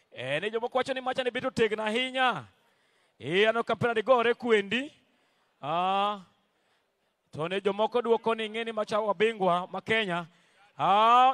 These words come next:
aneno ka mpira gore kucho. Eh, Kisumu, okete malo kucho. Ing'e ni olwar kuom ng'a? Ah, aneno kikawe kucho.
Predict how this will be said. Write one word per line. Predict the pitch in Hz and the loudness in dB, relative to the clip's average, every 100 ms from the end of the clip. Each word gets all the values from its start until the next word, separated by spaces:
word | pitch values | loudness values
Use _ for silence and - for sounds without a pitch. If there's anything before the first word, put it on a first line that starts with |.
| - | 2
aneno | 254 | 0
ka | 269 | 2
mpira | 269 277 | 2 6
gore | 277 | 6
kucho. | 277 269 240 247 311 - _ _ _ _ _ _ _ _ _ _ | 6 2 6 6 6 -2 _ _ _ _ _ _ _ _ _ _
Eh, | 113 175 | -6 -4
Kisumu, | 202 214 254 233 226 233 269 | -4 -2 2 2 0 -2 -4
okete | - 214 | -6 -4
malo | 214 240 | 0 2
kucho. | 226 233 220 220 226 277 640 - _ _ _ _ _ | 2 -2 -2 2 4 2 0 -10 _ _ _ _ _
Ing'e | 202 220 | -6 0
ni | |
olwar | 226 233 226 | 4 4 4
kuom | 233 233 | 0 0
ng'a? | 226 240 539 _ _ _ _ - | -2 -2 -4 _ _ _ _ -14
Ah, | 104 139 170 | -4 0 0
aneno | 208 | 0
kikawe | 214 214 202 202 | -4 -2 -2 0
kucho. | 240 233 226 233 262 277 285 285 262 233 214 208 202 196 165 | -4 -2 2 4 6 6 6 8 6 4 4 2 2 2 -2